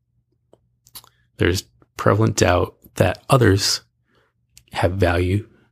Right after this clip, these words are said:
to us. And that's what that next portion says. Uncovering inhel-, inherent value through engagement. So that's sort of the,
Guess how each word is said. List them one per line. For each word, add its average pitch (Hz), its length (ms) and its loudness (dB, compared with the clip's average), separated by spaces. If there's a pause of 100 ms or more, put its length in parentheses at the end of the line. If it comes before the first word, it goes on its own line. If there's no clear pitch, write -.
(120)
to - 260 0
us. - 500 -2 (1400)
And 101 100 0
that's 87 160 -2
what 90 180 -2
that 92 180 -2
next - 600 -2 (880)
portion - 340 -2
says. - 460 -4 (580)
Uncovering 92 840 0 (160)
inhel-, 98 560 -4
inherent 101 440 0
value - 520 -4 (580)
through 101 180 4
engagement. 87 520 -2 (800)
So - 140 -2
that's 131 100 0
sort 123 240 4
of 107 80 0
the, 90 240 0